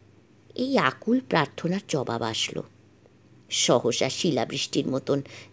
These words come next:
জাহাজের উপর বন্দুকের গুলি পড়তে লাগলো। কেউ হত,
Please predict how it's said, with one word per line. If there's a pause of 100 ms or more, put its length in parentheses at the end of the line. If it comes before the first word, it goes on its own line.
জাহাজের
উপর
বন্দুকের
গুলি
পড়তে
লাগলো। (640)
কেউ
হত,